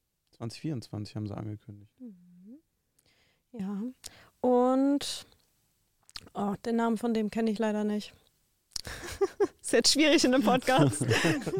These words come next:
Speaker 2: Ähm, spielt auch in Community mit, ist immer so ein, so ein schlachsiger, großer,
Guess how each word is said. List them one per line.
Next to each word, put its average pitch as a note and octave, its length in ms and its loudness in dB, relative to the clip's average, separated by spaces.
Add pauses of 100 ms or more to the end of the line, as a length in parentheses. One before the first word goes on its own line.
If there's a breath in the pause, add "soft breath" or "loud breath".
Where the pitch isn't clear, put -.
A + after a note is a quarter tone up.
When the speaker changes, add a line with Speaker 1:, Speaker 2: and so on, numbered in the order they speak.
(600 loud breath)
Speaker 2:
Ähm, C4 600 0
spielt B3+ 440 -4
auch A#3+ 320 -2
in A#3 300 -4
Community C4 640 -2
mit, B3 320 -2
ist B3+ 140 -6
immer A#3+ 240 -2
so A3+ 240 -2
ein, A3+ 440 -6
so A#3 140 -6
ein A3+ 80 -2
schlachsiger, A3+ 880 -2
großer, C4+ 800 -2